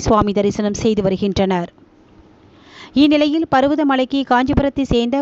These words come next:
பருவதமலை கோடி ருத்ராட்சதியான டிரஸ்ட் மூலமாக பருவதமலை அடிவாரத்தில் ருத்ராட்சை மாலைகளால் செய்யப்பட்ட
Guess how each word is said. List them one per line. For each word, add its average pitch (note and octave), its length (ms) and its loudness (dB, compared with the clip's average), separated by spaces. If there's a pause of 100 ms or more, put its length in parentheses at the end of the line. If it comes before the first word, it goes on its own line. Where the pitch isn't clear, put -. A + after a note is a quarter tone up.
(120)
பருவதமலை B3+ 560 0 (100)
கோடி A3+ 260 0 (120)
ருத்ராட்சதியான A#3 840 -2 (460)
டிரஸ்ட் D4+ 400 0
மூலமாக C4 560 0
பருவதமலை A#3+ 500 2
அடிவாரத்தில் A3+ 560 0 (100)
ருத்ராட்சை B3+ 500 0
மாலைகளால் A#3 480 -2
செய்யப்பட்ட G#3+ 440 -2